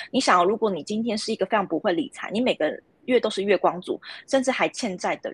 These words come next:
人，你当你今天活不，还不出钱的时候，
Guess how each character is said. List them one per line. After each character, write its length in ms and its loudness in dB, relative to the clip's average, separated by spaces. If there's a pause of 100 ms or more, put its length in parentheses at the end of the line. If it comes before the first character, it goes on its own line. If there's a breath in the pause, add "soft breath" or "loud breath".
人， 140 2 (300 loud breath)
你 120 -4
当 180 2
你 120 0
今 180 -4
天 260 -2 (140)
活 100 4
不， 140 0 (260)
还 120 2
不 180 2
出 160 -4
钱 220 -8
的 80 -8
时 160 -6
候， 260 0